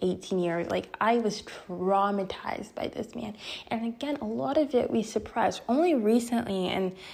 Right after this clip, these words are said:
this is a trigger warning, I guess, for assault. Only recently was I able to put together that this man had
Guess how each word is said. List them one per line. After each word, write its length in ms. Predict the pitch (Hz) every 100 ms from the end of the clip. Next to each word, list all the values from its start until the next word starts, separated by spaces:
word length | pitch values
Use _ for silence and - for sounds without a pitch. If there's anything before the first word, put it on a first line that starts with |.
| - - -
this 220 | 247 226
is 80 | 190
a 80 |
trigger 420 | 165 - 196 180 175
warning, 600 | 175 170 175 214 240 - -
I 60 | 185
guess, 440 | 175 165 190 - -
for 340 | 175 170 170 165 - -
assault. 580 | 170 - 170 202 - - - - - _ -
Only 360 | 262 359 302 - -
recently 920 | 240 370 - - 254 233 214 214 -
was 160 | 214 214 -
I 280 | 233 262 302 -
able 580 | 226 214 208 214 226 226 - -
to 520 | 220 220 214 214 214
put 260 | - 247 240
together 520 | - 277 214 214 214
that 260 | 214 - - 202
this 280 | 262 269 -
man 240 | 214 214 190
had 320 | 180 180 -